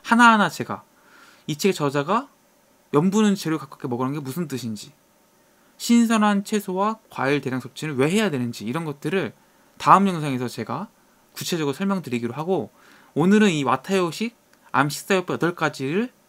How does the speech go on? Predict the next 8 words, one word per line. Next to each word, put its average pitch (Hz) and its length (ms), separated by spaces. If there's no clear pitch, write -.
소개해드리는 214 580
정도로만 131 640
하겠습니다. 196 580
그래서 185 160
결론은 202 380
뭐냐? 120 300
암 190 340
치료에서 240 720